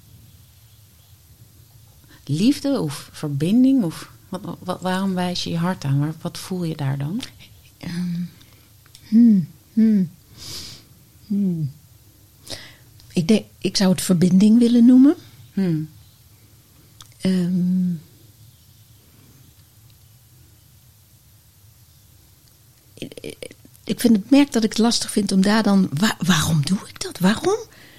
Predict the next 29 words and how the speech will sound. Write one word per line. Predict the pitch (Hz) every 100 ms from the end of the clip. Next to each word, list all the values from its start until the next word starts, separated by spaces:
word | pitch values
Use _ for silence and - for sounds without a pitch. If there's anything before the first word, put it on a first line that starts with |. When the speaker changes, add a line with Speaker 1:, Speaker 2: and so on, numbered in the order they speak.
| - - - -
Speaker 2:
Ja, | - 285 214 - -
dat | - 220
is | 233 - -
zo'n | 269 277
gewoonte | 247 202 190 302 403 - 147 220 - - - -
dat | - 185
Speaker 1:
Ja. |
Speaker 2:
ik | 226
hier | 202 233 285 302
naartoe | 247 - 302 302
ga. | 151 175 147 - - - - - _
Eh, | - 226 220 220 208 208 214
voor | - 220
gebed, | - 185 226 269 - 196
mijn, | 185 180
mijn | 180
handen | 170 196 226 190
vouwen | 185 214 220 202 175
voor | - 226 214
mijn | 180
hart. | 170 226 - - - - _
Ehm, | 185 185 185 185 180 - - - - - _ -
in | 190
mijn | 185
slaapkamer | - 208 277 - 196 180 175
heb | 175 180
ik | 180
een, | 190 180 -
een, | 185 180